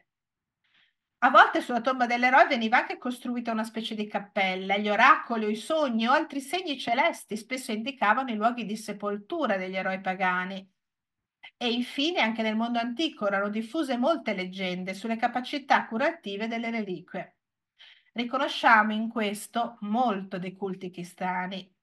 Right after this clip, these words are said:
ma, hmm, mai più attenti si saranno resi conto che mancano ancora due fattori essenziali: l'incorruttibilità miracolosa del corpo e il buon odore. Potremmo a questo punto prendere ad esempio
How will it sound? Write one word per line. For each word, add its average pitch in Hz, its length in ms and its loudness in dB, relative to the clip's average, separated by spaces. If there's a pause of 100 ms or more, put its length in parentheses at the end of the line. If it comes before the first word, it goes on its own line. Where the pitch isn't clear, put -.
(120)
ma, 269 300 4 (400)
hmm, 240 120 -4 (220)
mai 302 260 2
più 370 100 -2
attenti 208 720 -4
si 240 160 -10
saranno 226 460 4
resi 277 300 -4
conto 190 420 -6
che 294 100 0
mancano 208 460 -2
ancora 214 460 -2
due 226 440 -2
fattori 202 520 -4
essenziali: 190 920 -6 (880)
l'incorruttibilità 226 1080 0
miracolosa 208 640 -2
del 370 220 -6
corpo 165 800 -6
e 285 120 -4
il 285 100 -2
buon 214 240 0
odore. 175 520 -6 (1600)
Potremmo 392 400 -2
a 233 60 0
questo 254 340 -4
punto 202 460 -4
prendere 208 460 0
ad 277 100 -4
esempio 240 800 -4